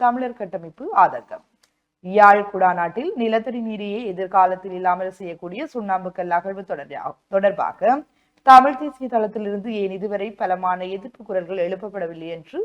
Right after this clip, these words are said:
ஒருங்கிணைந்த தமிழர் கட்டமைப்பு கேள்வி எழுப்பியுள்ளது. வாளுடன் கெத்து காட்டிய சிறுவனுக்கு மறியல். வட்டுக்கோட்டை போலீஸ் பிரிவுக்குட்பட்ட சுழிபுரம் பகுதிகளில் வாளுடன் கைது செய்யப்பட்டுள்ள பதினேழு வயது சிறுவனை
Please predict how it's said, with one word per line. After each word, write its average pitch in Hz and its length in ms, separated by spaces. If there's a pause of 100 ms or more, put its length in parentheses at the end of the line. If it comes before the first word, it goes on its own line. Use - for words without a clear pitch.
(100)
ஒருங்கிணைந்த 180 480 (100)
தமிழர் 240 360
கட்டமைப்பு 185 380 (100)
கேள்வி 190 300
எழுப்பியுள்ளது. 160 580 (1040)
வாளுடன் 254 540
கெத்து 226 280
காட்டிய 214 280 (100)
சிறுவனுக்கு 202 480 (180)
மறியல். 123 400 (540)
வட்டுக்கோட்டை 202 520 (140)
போலீஸ் 196 300
பிரிவுக்குட்பட்ட 175 680
சுழிபுரம் 190 460
பகுதிகளில் 165 500 (440)
வாளுடன் 247 500
கைது 208 240
செய்யப்பட்டுள்ள 202 480
பதினேழு 190 360
வயது 175 240
சிறுவனை 202 500